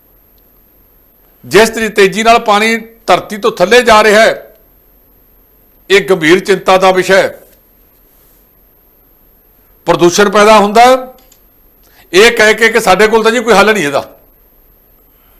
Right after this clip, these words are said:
ਇਹ ਕੋਈ ਜਵਾਬ ਨਹੀਂ। ਜੇ ਮੁਨਾਫਾ ਆਪਾਂ ਲੈਣਾ ਹੈ, ਤੇ ਪ੍ਰਬੰਧ ਵੀ ਸਾਨੂੰ ਭਾਈਵਾਲ ਬਣਨਾ ਪਊਗਾ। ਮੈਂ ਨਹੀਂ ਕਹਿੰਦਾ ਇਕੱਲੇ ਤੁਸੀਂ ਬਣੋ,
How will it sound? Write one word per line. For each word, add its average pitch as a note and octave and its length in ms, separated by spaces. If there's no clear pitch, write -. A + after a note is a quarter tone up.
ਇਹ - 80
ਕੋਈ C#3+ 140
ਜਵਾਬ A#2 300
ਨਹੀਂ। G2+ 140
ਜੇ G#3 160
ਮੁਨਾਫਾ F3+ 460
ਆਪਾਂ A3 260
ਲੈਣਾ A3+ 240
ਹੈ, G3 120
ਤੇ C3+ 80
ਪ੍ਰਬੰਧ C#3 420
ਵੀ E3 120
ਸਾਨੂੰ C#3 360
ਭਾਈਵਾਲ C3 440
ਬਣਨਾ B2 340
ਪਊਗਾ। A#2 360
ਮੈਂ C#3 160
ਨਹੀਂ F3 100
ਕਹਿੰਦਾ F#3+ 200
ਇਕੱਲੇ D#3+ 300
ਤੁਸੀਂ - 320
ਬਣੋ, A#2+ 280